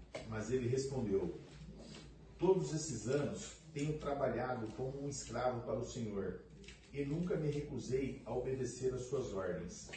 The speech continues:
E o Senhor nunca me deu nem mesmo um cabrito para eu festejar com os meus amigos. Mas quando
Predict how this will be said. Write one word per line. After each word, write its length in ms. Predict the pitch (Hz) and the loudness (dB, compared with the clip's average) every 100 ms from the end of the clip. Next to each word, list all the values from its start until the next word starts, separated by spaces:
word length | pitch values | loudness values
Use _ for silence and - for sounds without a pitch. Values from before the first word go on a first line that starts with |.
| - - - - - - - - - - 131 | -12 -14 -16 -18 -18 -18 -18 -20 -20 -16 -2
E 120 | 151 | 0
o 80 | 165 | 0
Senhor 480 | - 143 165 156 139 | 0 0 2 2 2
nunca 300 | 185 202 180 | 0 2 2
me 140 | 143 | 0
deu 300 | 120 147 135 | 0 2 0
nem 160 | 143 180 | 0 -2
mesmo 580 | 139 151 165 147 165 - | 0 2 2 2 -2 -2
um 120 | 160 | -4
cabrito 600 | 135 120 117 156 - 120 - | 0 0 0 -2 -2 -6 0
para 180 | 127 139 | 2 4
eu 100 | 143 | 2
festejar 560 | 143 - 143 120 123 123 | 0 0 0 2 2 0
com 100 | 131 | -2
os 80 | 117 | -4
meus 220 | 123 117 | -4 -2
amigos. 640 | 113 98 92 87 92 - - - - - - - - - - - - | -2 -2 -4 -4 -8 -12 -18 -20 -14 -12 -12 -12 -16 -20 -20 -20 -8
Mas 220 | 113 - | -4 -2
quando 340 | - 175 175 | 2 4 6